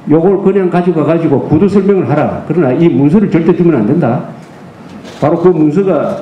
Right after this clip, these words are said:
발견이 됐습니다. 스탈린이 이렇게 설명을 합니다. 그걸 보낸 날짜가 중요해요. 천구백오십 년 팔월 이십칠 일이었어요. 천구백오십 년 팔월 이십칠 일은 어떤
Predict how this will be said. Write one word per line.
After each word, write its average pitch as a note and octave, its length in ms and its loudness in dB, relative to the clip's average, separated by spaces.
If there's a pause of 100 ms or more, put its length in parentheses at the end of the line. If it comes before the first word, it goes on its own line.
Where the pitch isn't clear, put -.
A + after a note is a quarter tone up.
발견이 B2+ 400 0
됐습니다. G#2 600 -4 (600)
스탈린이 F#3+ 520 0
이렇게 G#3 340 2
설명을 C#3+ 400 2
합니다. G#2 280 0 (100)
그걸 F3+ 380 2
보낸 F3+ 420 0
날짜가 F3 420 0
중요해요. B2 500 0 (400)
천구백오십 E3+ 680 2
년 E3+ 360 0 (180)
팔월 F3+ 460 0
이십칠 B2+ 420 -2
일이었어요. A2 380 0 (720)
천구백오십 F3+ 560 2
년 F3 120 2
팔월 F3+ 260 0
이십칠 E3 420 0
일은 F3 260 2
어떤 E3 220 -2